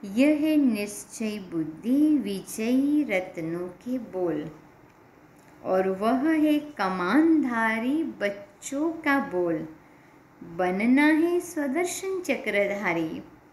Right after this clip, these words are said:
लेकिन बन जाते हैं कमानधारी। कहीं सोचते हैं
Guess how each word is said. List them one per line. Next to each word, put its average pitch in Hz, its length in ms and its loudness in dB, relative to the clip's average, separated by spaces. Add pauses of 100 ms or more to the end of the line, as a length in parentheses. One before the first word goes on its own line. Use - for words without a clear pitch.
(400)
लेकिन 170 580 -4
बन 240 280 2
जाते 269 520 0
हैं 285 220 0 (720)
कमानधारी। 185 1700 -4 (1040)
कहीं 370 220 0
सोचते 226 680 -4
हैं 170 280 -2